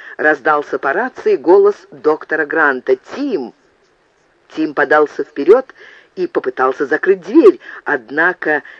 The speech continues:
сидя сзади, он не мог дотянуться до ручки. Оглянувшись назад, Тим снова увидел тираннозавра при вспышке молнии. Громадная черная тень на фоне ослепительно белого неба.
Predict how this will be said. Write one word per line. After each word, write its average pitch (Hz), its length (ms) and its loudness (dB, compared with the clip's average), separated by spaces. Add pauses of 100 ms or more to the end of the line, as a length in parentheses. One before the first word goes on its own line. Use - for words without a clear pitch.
(220)
сидя 156 380 -2 (160)
сзади, 214 560 -2
он 254 280 0
не 262 100 -4
мог 240 320 2
дотянуться 180 520 0
до 190 120 0
ручки. 196 480 -4 (200)
Оглянувшись 170 600 -4
назад, 180 340 -2 (100)
Тим 196 180 -4
снова 214 380 -4
увидел 214 400 2
тираннозавра 202 840 2 (240)
при 175 160 -4
вспышке - 560 -2
молнии. 156 600 0 (320)
Громадная 147 960 -4
черная 151 640 -4 (140)
тень 165 300 0
на 147 100 -2
фоне 170 460 -4
ослепительно 202 880 -8
белого 185 360 0
неба. 160 540 -2